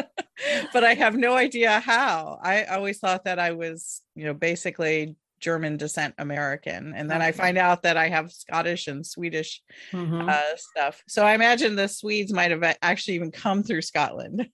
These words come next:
Speaker 1: <laughs>
Speaker 2: That's, that's very possible. Yeah, yeah. <laughs>
Speaker 1: Indeed.
Speaker 2: Well, okay. Well, I'm not sure that, um, my listeners, uh, all know who you are.
Speaker 1: Mm-hmm.
Speaker 2: So would you just please introduce yourself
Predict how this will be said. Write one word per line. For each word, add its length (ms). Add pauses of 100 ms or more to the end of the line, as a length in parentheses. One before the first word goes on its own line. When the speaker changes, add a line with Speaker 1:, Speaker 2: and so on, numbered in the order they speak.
Speaker 1:
<laughs> 120
Speaker 2:
That's, 760
that's 300
very 400
possible. 640
Yeah, 640 (600)
yeah. 180
<laughs> 20
Speaker 1:
Indeed. 540 (320)
Speaker 2:
Well, 380
okay. 200
Well, 380
I'm 320
not 200
sure 280
that, 400 (120)
um, 520 (400)
my 260
listeners, 880
uh, 300
all 240
know 260
who 120
you 200
are. 240
Speaker 1:
Mm-hmm. 480
Speaker 2:
So 320
would 180
you 60
just 540
please 440
introduce 600
yourself 500